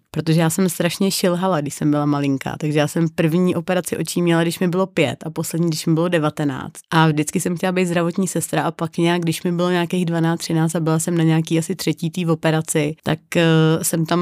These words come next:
měla na pokoji takovou starou babičku, která furt strašně brečela a ty sestry prostě tam za ní furt chodily a bylo to takový náročný a já jsem si řekla, že zdravotní sestra být nechci.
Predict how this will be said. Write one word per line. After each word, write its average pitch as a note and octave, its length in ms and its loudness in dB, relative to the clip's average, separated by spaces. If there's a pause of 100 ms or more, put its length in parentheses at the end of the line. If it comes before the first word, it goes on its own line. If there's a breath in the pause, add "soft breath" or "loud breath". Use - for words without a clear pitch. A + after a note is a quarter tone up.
měla E3+ 280 4
na E3+ 80 2
pokoji E3 280 -2
takovou E3+ 240 -4
starou E3+ 280 0
babičku, D#3+ 420 -2
která F3 260 0
furt E3 200 -4
strašně E3+ 400 0
brečela D#3+ 440 0
a D#3+ 40 0
ty E3+ 120 -2
sestry D#3+ 420 0
prostě E3 400 -4
tam E3 200 2
za D#3+ 80 4
ní D#3 140 4
furt D#3+ 220 -4
chodily E3 340 0
a E3 80 2
bylo D#3 160 0
to - 100 -10
takový E3 260 -4
náročný D#3 480 2
a D#3 40 0
já D#3 60 -2
jsem D#3+ 160 0
si - 100 -2
řekla, E3 200 0
že E3 120 2
zdravotní D#3+ 380 0
sestra D#3+ 300 -2
být D#3+ 180 2
nechci. - 340 -2